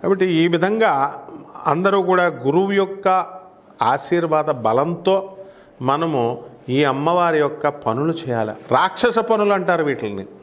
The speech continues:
అందువలన మానవుడు ఎప్పుడు కూడా ఏ మంచి పనులు ఇతరుల కోసం, పరుల కోసం ఎవరైతే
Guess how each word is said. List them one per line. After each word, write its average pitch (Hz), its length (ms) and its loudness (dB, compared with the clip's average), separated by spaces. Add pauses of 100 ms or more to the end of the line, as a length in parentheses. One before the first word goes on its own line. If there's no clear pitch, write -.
(480)
అందువలన 233 320 2
మానవుడు 196 680 2
ఎప్పుడు 214 260 0
కూడా 208 160 0
ఏ 175 280 0
మంచి 190 420 -2
పనులు 220 420 2
ఇతరుల 214 360 0
కోసం, 196 440 -2
పరుల 165 360 0
కోసం 190 380 -2
ఎవరైతే 160 580 0